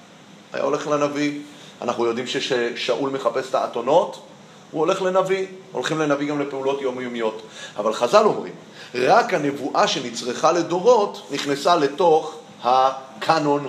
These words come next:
התנ"כי. שאר הנבואות, הן היו נבואות יותר מקומיות, יותר נקודתיות,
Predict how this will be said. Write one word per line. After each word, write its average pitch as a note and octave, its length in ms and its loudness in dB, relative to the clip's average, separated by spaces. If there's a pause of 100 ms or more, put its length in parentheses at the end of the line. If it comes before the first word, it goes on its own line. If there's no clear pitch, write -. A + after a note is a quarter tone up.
התנ"כי. A2+ 540 -4 (480)
שאר D3+ 240 4 (420)
הנבואות, C3 560 0 (140)
הן D#3+ 100 0
היו G3+ 140 2
נבואות E3 600 2
יותר C#3+ 520 2
מקומיות, C#3 680 -2 (380)
יותר C3+ 380 0
נקודתיות, B2 840 0